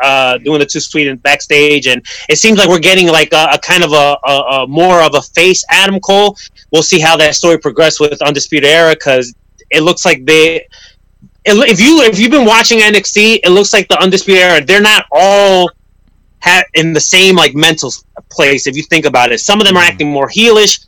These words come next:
Speaker 1: Mm-hmm.
Speaker 2: while Adam Cole is acting more of a face, and even Kyle O'Reilly, he's acting a little bit more like a face. So I'm curious to see where the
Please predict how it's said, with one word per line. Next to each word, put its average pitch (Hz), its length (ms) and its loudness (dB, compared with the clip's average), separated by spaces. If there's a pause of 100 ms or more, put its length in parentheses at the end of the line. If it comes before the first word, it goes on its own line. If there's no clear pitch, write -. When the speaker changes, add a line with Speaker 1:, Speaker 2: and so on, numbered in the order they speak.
(420)
Speaker 1:
Mm-hmm. 240 80 -4
Speaker 2:
while 165 280 2
Adam 202 380 0
Cole 220 320 2
is 196 100 -2
acting 196 260 0
more 196 160 2
of 185 60 2
a 180 60 0
face, 190 340 -2
and 190 80 2
even 240 160 0
Kyle 262 280 2
O'Reilly, 220 520 2
he's 190 220 -4
acting 202 280 -2
a - 20 2
little 196 160 2
bit 185 120 2
more 180 200 2
like 165 140 0
a 156 60 -2
face. 156 340 -2
So 165 160 0
I'm 185 160 0 (140)
curious 254 320 0
to - 80 -4
see 220 180 -2
where 196 260 2
the 160 160 -2